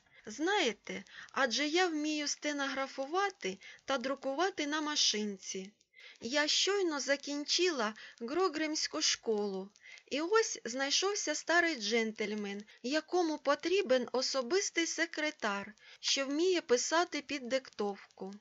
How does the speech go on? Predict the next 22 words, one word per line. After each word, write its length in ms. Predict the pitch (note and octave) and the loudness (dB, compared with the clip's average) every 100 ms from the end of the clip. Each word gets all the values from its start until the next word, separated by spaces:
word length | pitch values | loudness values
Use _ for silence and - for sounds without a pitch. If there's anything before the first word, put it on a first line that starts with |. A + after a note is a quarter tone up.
| _ _ _ _ _ _ _ _ _ _ | _ _ _ _ _ _ _ _ _ _
"Отже, 520 | B3 E4+ C4 A#3 A#3 | 0 0 2 2 2
ви 200 | G#3 B3 | 0 -2
знаєте 540 | B3+ B3 C4 D4+ - C4+ | 0 2 4 2 0 -4
стенографію?" 1120 | - B3 A3+ A3 A#3 E4 F#4 - G3+ F#3 G3 _ _ | 0 2 2 0 0 0 0 -4 -6 -6 -10 _ _
спитав 600 | - - A3+ A3+ G#3+ G#3+ | -16 -4 -4 -2 -4 -4
він. 360 | G3 F#3 F3 E3+ _ _ - - | -6 -8 -8 -12 _ _ -20 -8
"Ось 320 | B3 D4+ F#4+ | 0 2 2
чому 420 | - F4+ F#4 E4+ C4 | 2 2 4 2 2
ви 120 | C4 | 0
мали 400 | C4 C4+ C4 B3 | 0 0 0 -2
стилографічне 1120 | - - B3+ B3 B3+ B3+ B3+ C4 A#3+ - B3+ | -4 -2 2 2 0 -2 -2 -4 -2 0 -2
перо. 480 | - C#4 B3 F#3 E3+ _ - - - - _ | 0 0 2 0 -4 _ -20 -20 -20 -20 _
Ці 280 | - D#4+ F4 | -2 4 6
рядки 420 | B3+ B3 - D4+ | 4 2 0 2
написані, 920 | B3 G#3 - D#4 - G#3+ G3 F#3 F3 _ - _ _ | 2 2 0 0 0 -2 -2 -4 -6 _ -20 _ _
вони 380 | - G#3+ C#4 F#4 | -6 -2 2 4
й 80 | E4 | 2
досі 480 | G3+ A3 G#3+ - G#3+ | 4 2 2 -2 -4
в 80 | G#3 | -4
мене". 560 | G3+ F#3+ F#3 F3+ G3 - _ _ _ _ _ | -4 -4 -6 -8 -12 -18 _ _ _ _ _
Піднявши 600 | G#3+ G#3+ A#3 A3 G#3+ A3+ | -8 -2 0 0 0 -4
брови, 520 | F#3+ A#3 E4 F4 E4 | 0 0 0 0 -2